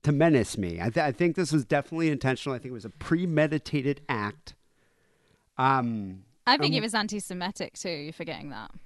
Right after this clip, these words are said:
Speaker 1: Not surprised about that. I wouldn't be surprised. Um, and then we also talk about me ruining the surprise party for an autistic guy that I work with. Didn't know. I didn't know it was a surprise party. Okay. Um,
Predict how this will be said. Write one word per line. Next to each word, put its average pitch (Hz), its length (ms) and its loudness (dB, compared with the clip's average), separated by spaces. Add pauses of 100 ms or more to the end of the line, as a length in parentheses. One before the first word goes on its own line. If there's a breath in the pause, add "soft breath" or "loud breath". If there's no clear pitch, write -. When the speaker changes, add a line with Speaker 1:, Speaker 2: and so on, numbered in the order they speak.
Speaker 1:
Not 117 160 -2
surprised 120 360 0
about 104 180 -4
that. 104 120 -6
I 107 60 -8
wouldn't 110 240 -8
be 123 80 -4
surprised. 104 480 -8 (460 soft breath)
Um, 156 260 4
and 165 80 2
then 180 80 4
we 185 100 8
also 180 200 4
talk 151 240 4
about 131 200 4
me 131 160 4
ruining 120 580 6
the 120 100 -4
surprise 117 420 -2
party 110 300 -4
for 110 160 -2
an 104 60 4
autistic 104 540 -4
guy 98 180 -8
that 95 160 -10
I 95 60 -8
work 90 240 -10
with. 95 220 -10
Didn't 139 180 4
know. 123 440 -4
I 139 60 -2
didn't 147 200 2
know 139 160 2
it 143 40 -6
was 113 160 -6
a 104 60 -8
surprise 95 380 -8
party. 92 240 -10
Okay. 95 320 -10 (640 loud breath)
Um, 135 540 2